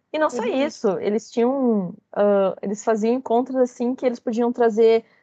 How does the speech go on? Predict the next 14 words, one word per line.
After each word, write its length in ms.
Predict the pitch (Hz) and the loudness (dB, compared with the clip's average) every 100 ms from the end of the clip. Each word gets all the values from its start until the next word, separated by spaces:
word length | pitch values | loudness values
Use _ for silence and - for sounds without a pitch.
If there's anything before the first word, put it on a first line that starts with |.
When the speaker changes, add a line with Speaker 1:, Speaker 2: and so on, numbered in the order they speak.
| _ | _
Speaker 1:
três 260 | 226 285 - | 0 0 0
páginas 440 | 233 247 240 247 | 0 0 -2 -6
de 80 | 226 | -8
cena 360 | - 220 233 | -10 -8 -8
pra 160 | 254 233 | -8 -8
todos 260 | - 269 262 | -6 -6 -4
os 60 | |
outros 500 | 254 247 - 240 - | -4 -4 -4 -6 -6
que 120 | - | -14
estavam 360 | 214 - 208 220 | -20 -2 -2 -2
ali 140 | 214 | -6
naquela 300 | 214 214 208 | -8 -4 -4
sala 420 | 202 - 180 208 220 | -4 -6 -4 -4 -4
lerem 480 | 196 185 220 240 | -4 -4 -4 -4